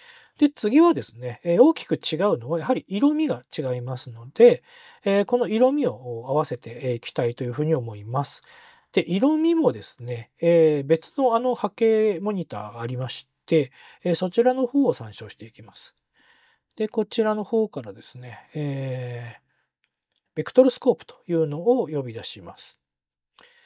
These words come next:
で、ベクトルスコープはですね、えー、それこそこの色味を、えー、見てるわけですね。この真ん中の円があっ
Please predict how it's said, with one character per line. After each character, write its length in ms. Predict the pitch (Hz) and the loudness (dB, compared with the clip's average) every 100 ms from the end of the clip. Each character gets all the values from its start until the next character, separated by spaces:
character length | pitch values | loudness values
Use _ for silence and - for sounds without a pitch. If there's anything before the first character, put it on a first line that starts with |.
| _ | _
で、 80 | - | -4
ベ 140 | 165 | -2
ク 100 | 170 | -2
ト 140 | - 302 | 2 4
ル 80 | 285 | 4
ス 100 | - | 2
コ 140 | 330 | 2
ー 40 | 320 | 4
プ 100 | 156 | 2
は 80 | |
で 80 | 113 | 0
す 160 | - 123 | -14 -12
ね、 240 | 123 120 - | -10 -8 2
え 680 | 160 151 135 127 135 151 165 | 2 2 -2 -8 -10 -12 -2
ー、 20 | |
そ 120 | - | 0
れ 80 | 240 | 2
こ 80 | 247 | 0
そ 100 | 127 | -4
こ 80 | |
の 100 | 110 | -8
色 220 | - 165 165 | -2 2 2
味 140 | 156 | 2
を、 40 | 113 _ _ _ _ | -6 _ _ _ _
え 120 | 139 | -2
ー、 20 | |
見 100 | 139 | 0
て 80 | 147 | -2
る 80 | 147 | -2
わ 60 | - | -6
け 100 | - | -16
で 60 | |
す 100 | - | -6
ね。 220 | 196 240 - - | -4 -4 -8 -6
こ 120 | 190 | -2
の 100 | 175 | 0
真 120 | 180 | 2
ん 40 | |
中 160 | 170 160 | 2 0
の 80 | 160 | -2
円 160 | 190 147 | -4 -6
が 120 | - - _ _ _ - | -8 -20 _ _ _ -20
あ 100 | |
っ 20 | - | -20